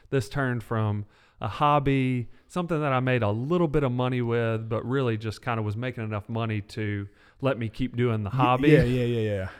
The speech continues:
Speaker 2: yeah.
Speaker 1: um, to, it kinda turned into a business
Speaker 2: Uh-huh.
Speaker 1: almost overnight.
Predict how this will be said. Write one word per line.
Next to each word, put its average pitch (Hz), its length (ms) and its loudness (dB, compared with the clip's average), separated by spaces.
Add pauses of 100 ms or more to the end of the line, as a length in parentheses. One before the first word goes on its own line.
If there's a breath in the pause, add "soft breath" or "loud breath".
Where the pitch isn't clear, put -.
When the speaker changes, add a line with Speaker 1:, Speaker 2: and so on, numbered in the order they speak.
(140 loud breath)
Speaker 2:
yeah. 107 320 0
Speaker 1:
um, 101 200 -6 (240)
to, 113 460 0
it 113 180 -8
kinda 156 200 -2
turned 123 200 -2
into 107 180 0
a 98 40 2
business 95 800 -2
Speaker 2:
Uh-huh. 101 360 -6 (420 soft breath)
Speaker 1:
almost 131 420 2
overnight. 104 760 2